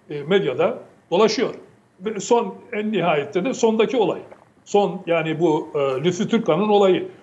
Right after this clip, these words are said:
Burada evet, Lütfü Türkan'ın ne olursa olsun bir siyasetçinin bir, e, vatandaşa, herhangi bir vatandaşa,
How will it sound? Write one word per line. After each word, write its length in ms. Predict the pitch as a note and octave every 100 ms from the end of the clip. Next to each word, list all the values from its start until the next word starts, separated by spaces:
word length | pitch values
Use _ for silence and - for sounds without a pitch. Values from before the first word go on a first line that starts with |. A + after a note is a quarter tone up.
| -
Burada 300 | D3+ E3+ F#3+ E3
evet, 280 | F#3 G3 - - -
Lütfü 260 | E3 F#3+ F3+
Türkan'ın 540 | A3+ - E3 F#3+ A3 - - _ _ A2+ A#2+ B2+
ne 80 | C4
olursa 440 | B3+ G3 F#3 -
olsun 440 | E3 C#3+ - C#3 G#2+ -
bir 100 | F#3
siyasetçinin 840 | - E3 E3 F3+ - D3 A3+ B3 - _ _
bir, 340 | F#3+ F#3 F#3 -
e, 220 | D3 C3+
vatandaşa, 640 | D#3 G3 F3+ D3+ C#3+ - - - -
herhangi 360 | F#3+ F#4+ F#4
bir 80 | D4+
vatandaşa, 640 | A#3+ F#3+ F3 D3+ - G#2+